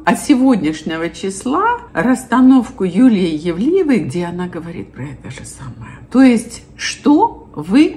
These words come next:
от жизни хотите? А она говорила по поводу счастья. Вот счастье для вас что? И девочка говорит, это тепло.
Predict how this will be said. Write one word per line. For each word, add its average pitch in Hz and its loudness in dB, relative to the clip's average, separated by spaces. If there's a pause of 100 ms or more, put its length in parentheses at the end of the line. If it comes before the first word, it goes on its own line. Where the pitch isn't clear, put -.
от 160 -4
жизни 233 -4
хотите? 220 -10
А 160 0
она 302 4
говорила 302 2
по 254 -4
поводу 262 -2
счастья. 131 -4
Вот 175 -2
счастье 269 0
для 156 -4
вас 170 -2
что? - -6
И 135 0
девочка 160 -6
говорит, 156 -4
это 196 -2
тепло. 190 -8